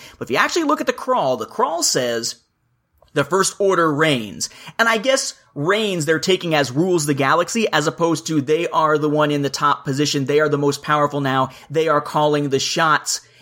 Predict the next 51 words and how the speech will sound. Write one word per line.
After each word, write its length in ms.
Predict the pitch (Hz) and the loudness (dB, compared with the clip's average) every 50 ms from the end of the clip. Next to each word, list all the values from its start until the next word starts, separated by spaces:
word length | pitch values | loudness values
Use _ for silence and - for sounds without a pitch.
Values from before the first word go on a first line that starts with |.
| - | -4
in 120 | - 170 156 | -2 -2 -2
terms 280 | - - 190 170 151 | 0 0 -2 0 0
of 80 | 165 147 | 0 0
the 140 | 147 156 147 | 0 0 0
events 400 | 135 123 143 156 156 156 - - | 0 2 0 -2 0 0 0 0
as 140 | 151 143 127 | 0 2 2
they 100 | 143 139 | 2 0
happen. 480 | 127 139 151 139 131 - 104 85 107 | 2 2 0 0 0 0 -4 -8 -2
They 160 | 113 135 147 | 0 2 2
are 120 | 147 147 143 | 4 2 2
the 120 | 143 139 | 0 -2
drivers 580 | 127 120 131 147 147 156 160 147 143 147 143 123 | -2 -2 0 0 2 2 2 0 0 -2 0 0
of 120 | 139 127 | -2 -4
history. 580 | - 151 151 143 - - - 90 - - - _ _ - - - - - _ | -2 -4 -4 -4 -4 -6 -8 -12 -12 -14 -18 _ _ -20 -20 -20 -20 -14 _
But 180 | - 151 151 156 | -2 0 0 4
then 180 | 190 202 196 - - | 2 2 2 2 0
they, 160 | 185 185 180 | 2 2 4
they're 180 | 165 170 185 180 | 4 4 2 2
clear. 400 | - - 294 330 330 214 - - | 0 -2 -2 2 2 2 2 2
The 120 | - 127 | -2 -2
First 240 | - 160 160 - - | 0 0 -2 0 0
Order 160 | 165 151 156 | 0 0 2
reigns. 320 | 147 151 127 117 107 - - _ _ _ | 2 2 0 -2 -4 -10 -18 _ _ _
"Having 280 | - 165 170 180 160 139 | -2 -2 0 0 0 0
decimated 440 | 165 185 - 220 214 214 214 214 | 0 0 0 0 0 0 0 0
the 60 | 196 196 | 0 -2
peaceful 340 | - 185 214 - - 214 | -2 -2 -4 0 -2 0
Republic," 480 | 214 220 220 - 185 139 131 139 143 - | 0 0 0 0 0 0 0 0 -2 -4
which 160 | 104 - - | -6 -6 -4
they 80 | 175 185 | -4 0
did 160 | 156 147 147 | 0 0 2
by 80 | 160 156 | 2 0
taking 260 | - 127 - 139 139 | 0 -2 -4 0 0
out 140 | 151 139 131 | 0 2 2
Hosnian 340 | 135 139 131 147 180 196 | 2 2 2 0 -4 -6
Prime, 440 | 185 - 143 131 123 120 123 135 - _ - - - - | -2 0 2 2 2 0 -4 -6 -10 _ -20 -20 -16 -6
"Supreme 320 | - 151 - 143 160 170 | -6 -4 0 0 0 0
Leader 160 | 170 180 180 185 | 0 0 0 0
Snoke 340 | - - 185 156 135 - | -2 0 0 0 0 0
now 320 | 131 131 139 156 175 202 226 | -2 -2 0 2 2 2 2
deploys 400 | 220 226 226 196 208 208 202 202 | 0 -2 -2 0 0 0 0 0
his 140 | 208 175 160 | -2 -4 -2
merciless 440 | 160 175 185 - 196 190 175 - | 0 0 -2 0 -2 -4 -4 -2
legions 300 | 196 190 190 156 156 143 139 | -4 -4 -2 -2 -4 -4 -4
to 140 | - 151 147 | -6 -4 0
seize 420 | - - - 180 185 185 190 160 | 0 0 0 0 -2 -4 -4 -2
military 540 | 156 170 175 180 185 185 - 180 170 175 165 | 0 2 2 2 2 2 2 2 2 2 2
control 380 | 170 165 - - 160 156 156 | 0 -2 0 2 2 4 4
of 60 | 151 147 | 4 2
the 60 | 156 | 2
galaxy." 640 | 143 156 151 151 151 139 - - - - - - | 2 2 2 4 2 2 0 -4 -8 -8 -10 -14